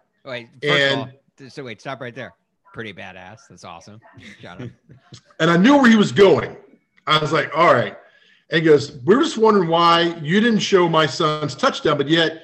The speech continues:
Speaker 2: you wanted to show his drop pass." And I said, "Well, Kirk, I work in T V. We, you know, we get the highlights. You should know this. We get highlights as quick as we can, and we'll go and, you know, we'll do something else."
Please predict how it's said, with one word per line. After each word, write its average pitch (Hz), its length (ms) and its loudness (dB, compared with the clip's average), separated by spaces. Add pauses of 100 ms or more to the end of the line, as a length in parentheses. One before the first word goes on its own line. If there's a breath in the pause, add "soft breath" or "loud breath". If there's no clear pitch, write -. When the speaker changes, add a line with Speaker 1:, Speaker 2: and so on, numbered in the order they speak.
(140)
Speaker 2:
you 170 140 -2
wanted 175 200 2
to 156 60 -4
show 170 140 0
his 135 120 -2
drop 127 280 -2
pass." - 480 -4 (840)
And 131 120 -8
I 127 40 -8
said, 131 100 -8
"Well, 123 100 -10
Kirk, 214 400 0
I 143 80 -4
work 165 240 -2
in 131 80 -10
T 175 240 -6
V. 208 480 0 (360)
We, 143 120 -8
you 135 160 -2
know, 151 80 2
we 135 200 -2
get 165 140 -2
the - 80 -6
highlights. 190 400 4
You 190 80 -2
should 202 220 -4
know 214 180 6
this. 180 140 2
We - 60 -8
get 143 80 -2
highlights 175 340 0
as - 60 -12
quick 190 240 0
as 165 140 -4
we 175 100 -4
can, 170 580 0 (460)
and 151 260 -4
we'll 147 100 -4
go 170 440 0
and, 143 200 -6
you 143 80 -8
know, 131 180 -6
we'll 143 420 -2 (600)
do 170 120 -2
something 170 340 -2
else." 196 440 -2